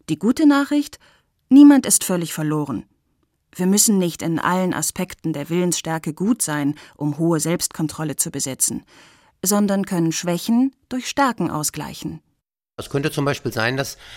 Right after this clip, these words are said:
Speaker 2: vielleicht der eine sehr gut in der Lage ist, Versuchung zu widerstehen, aber sehr schlecht darin, Unangenehmes auszuhalten und umgekehrt.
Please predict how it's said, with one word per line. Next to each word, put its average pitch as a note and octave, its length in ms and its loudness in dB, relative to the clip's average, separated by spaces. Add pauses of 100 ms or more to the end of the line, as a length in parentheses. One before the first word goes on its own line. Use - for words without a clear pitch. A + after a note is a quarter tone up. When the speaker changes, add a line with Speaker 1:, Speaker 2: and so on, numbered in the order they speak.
(140)
Speaker 2:
vielleicht A2+ 500 -4
der - 140 -4
eine C3 300 -2
sehr A#2+ 200 -2
gut A#2 220 -10
in A2 80 -8
der A2+ 100 -4
Lage G#2+ 260 -2
ist, G#2+ 120 -8
Versuchung A#2 340 -8
zu D3 140 -8
widerstehen, C#3+ 440 -6
aber A2+ 160 -6
sehr G#2+ 160 -4
schlecht - 360 -6
darin, G#2+ 300 -2
Unangenehmes G#2+ 520 -4
auszuhalten C3+ 640 -6
und - 140 -12
umgekehrt. - 540 -6